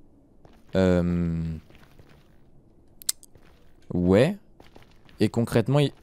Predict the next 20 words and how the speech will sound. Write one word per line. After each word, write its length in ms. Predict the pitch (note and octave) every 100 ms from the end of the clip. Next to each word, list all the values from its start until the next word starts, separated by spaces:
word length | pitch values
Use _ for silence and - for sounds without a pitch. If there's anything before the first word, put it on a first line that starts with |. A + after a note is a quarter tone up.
| - -
il 160 | F2+ G2+
est 40 |
où 80 | A#2
le 60 | D#3+
portail 500 | - D3+ C#3+ F3+ G3
pour 200 | - E3
aller 140 | D#3+
chez 260 | D3+ - D#3+
Lydid ? 580 | D#3 D#3 D#3 D#3+ A3+ B3+ - - - - - - - - - - - - - - - - - F#2
Euh. 800 | F2+ F2+ F2 F2+ F2 F2 F2 -
Attendez, 360 | G#2+ A#2+ A#2 G2+
là, 100 | A2
il 20 |
y 40 |
a 40 | G#2
un 40 |
truc 160 | G2+ B2
qui 260 | - G2+ F#2+
me, 240 | F#2 F#2
m'échappe. 420 | F#2 G#2+ D3+ -